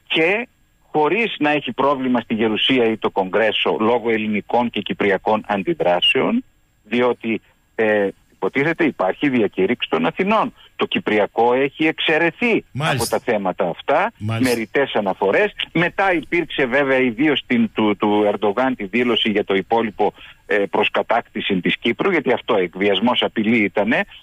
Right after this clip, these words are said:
Speaker 1: η αναφορά του Πρωθυπουργού, ε, και αυτή έτσι ξεκάρφωτη, χωρίς συσχέτιση με την δήλωση του Τούρκου Προέδρου, ότι η Ελλάδα δεν θα εγκαταλείψει, το είπε παρουσία του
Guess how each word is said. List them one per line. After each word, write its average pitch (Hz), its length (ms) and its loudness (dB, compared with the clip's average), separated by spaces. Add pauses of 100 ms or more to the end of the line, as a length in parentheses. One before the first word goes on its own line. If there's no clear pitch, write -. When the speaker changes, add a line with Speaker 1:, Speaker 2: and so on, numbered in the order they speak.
(120)
Speaker 1:
η 139 160 2
αναφορά 123 500 0
του 131 140 -16
Πρωθυπουργού, 123 800 0 (320)
ε, 139 220 2
και 143 200 -2
αυτή 139 380 0
έτσι 131 320 -2
ξεκάρφωτη, 135 720 -2
χωρίς 190 480 0 (300)
συσχέτιση 175 840 -2
με 131 140 2
την 120 200 -2
δήλωση 120 520 0
του 180 180 -4
Τούρκου 117 400 -2 (300)
Προέδρου, 107 600 2 (280)
ότι 175 340 0
η 185 180 2
Ελλάδα 147 400 2
δεν 135 440 0
θα 135 80 0
εγκαταλείψει, 120 640 0
το 131 140 0
είπε 127 200 0
παρουσία 110 480 -2
του - 100 -18